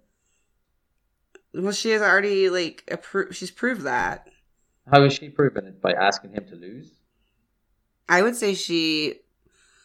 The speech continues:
Speaker 2: If you love somebody, people, you don't make them prove that you love them. You just go for it. Like,
Speaker 1: Yeah,
Speaker 2: in,
Speaker 1: but
Speaker 2: in my
Speaker 1: that's what you
Speaker 2: opinion,
Speaker 1: did
Speaker 2: this is
Speaker 1: back
Speaker 2: a
Speaker 1: then.
Speaker 2: But, but why is it what you did back then? It's just,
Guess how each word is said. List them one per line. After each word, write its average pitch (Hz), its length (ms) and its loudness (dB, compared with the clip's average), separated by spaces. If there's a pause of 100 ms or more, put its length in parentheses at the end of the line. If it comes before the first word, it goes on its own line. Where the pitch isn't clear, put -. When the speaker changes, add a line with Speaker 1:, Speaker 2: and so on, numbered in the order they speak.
Speaker 2:
If - 180 2
you 139 160 4
love 190 260 6
somebody, 98 420 0
people, 90 340 -20
you 110 100 -20
don't 156 240 -4 (300)
make 113 240 -6
them 95 220 -18
prove 123 560 -18
that - 200 -8
you 78 180 -20
love - 180 -20
them. - 140 -20
You 127 140 -20
just 151 220 -20
go 175 160 2
for - 160 -4
it. - 100 -6
Like, - 180 -20
Speaker 1:
Yeah, 277 240 2
Speaker 2:
in, 240 40 4
Speaker 1:
but 240 80 -2
Speaker 2:
in 247 60 0
my 277 80 6
Speaker 1:
that's - 140 4
what 302 140 4
you 285 100 4
Speaker 2:
opinion, 220 60 2
Speaker 1:
did 262 100 4
Speaker 2:
this 247 100 8
is 226 40 8
Speaker 1:
back 196 220 10
Speaker 2:
a - 40 4
Speaker 1:
then. 160 560 2 (380)
Speaker 2:
But, - 180 0 (520)
but 277 300 4 (420)
why 175 160 12
is - 180 12
it 185 140 12
what 165 160 12
you 139 80 10
did 131 180 10
back 107 240 6
then? 95 180 -2
It's 117 120 0
just, - 300 0